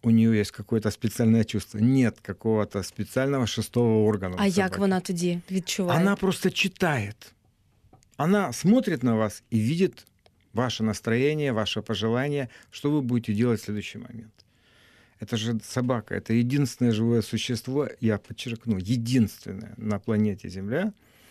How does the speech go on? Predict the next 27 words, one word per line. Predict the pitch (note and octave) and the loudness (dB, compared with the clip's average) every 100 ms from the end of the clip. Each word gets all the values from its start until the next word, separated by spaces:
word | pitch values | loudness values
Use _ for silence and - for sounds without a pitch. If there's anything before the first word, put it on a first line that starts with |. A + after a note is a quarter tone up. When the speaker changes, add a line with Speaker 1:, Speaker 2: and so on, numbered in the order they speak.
| _ _ - | _ _ -16
Speaker 1:
которое | A2 A2+ A2+ A2 | -8 -2 0 -2
способно | - G#2 - C#3+ A2+ G#2+ | -4 -10 -2 0 2 0
по | F#2+ A#2 | 0 -2
собственной | - C3 - A2+ | 0 -2 0 2
инициативе | G#2+ G2 - G2+ - F#3+ E3+ | 2 0 -4 -4 -2 -4 -4
отказаться | A2 G#2+ G2+ G#2 - - - | -4 -4 -2 -2 -4 -12 -8
от | A#2 G#2 - _ _ _ _ _ - | -4 -4 -4 _ _ _ _ _ -2
еды | A2+ A2 A2+ G#2 G2 - | 0 2 2 2 0 0
и | A2+ | 0
от | G#2 - - | 0 -4 -6
крыши | D3 E3 C3 | -4 -2 0
над | G#2 | 0
головой | F#2+ F#2+ F#2+ F2+ | -2 -4 -4 -6
ради | A#2+ A#2+ A#2+ | -4 -2 0
общения | B2 - A#2 A2 G#2+ | -2 0 -2 0 -2
с | |
человеком. | - F#2+ F2 - A#2 _ - | -6 -12 -14 -18 -20 _ -6
Ради | A2+ A#2+ B2+ C3 | -2 -2 0 -2
общения | A#2 - B2 A#2 A2 | -2 -4 -2 -2 -4
с | |
человеком. | - D#2+ - _ _ _ _ _ _ _ | -10 -16 -20 _ _ _ _ _ _ _
Тому | - C3+ E3 E3 C#3+ | -2 0 0 0 0
масса | A#2+ C3+ A#2 A2+ | 2 0 -2 -2
примеров | B2+ C3 B2+ A#2 | 0 2 2 2
в | |
литературе | A#2 A2+ B2+ A#2+ E3+ F#3+ F3 | 0 0 -2 0 0 0 -2
и | - B2+ B2+ A#2 | -2 0 2 -2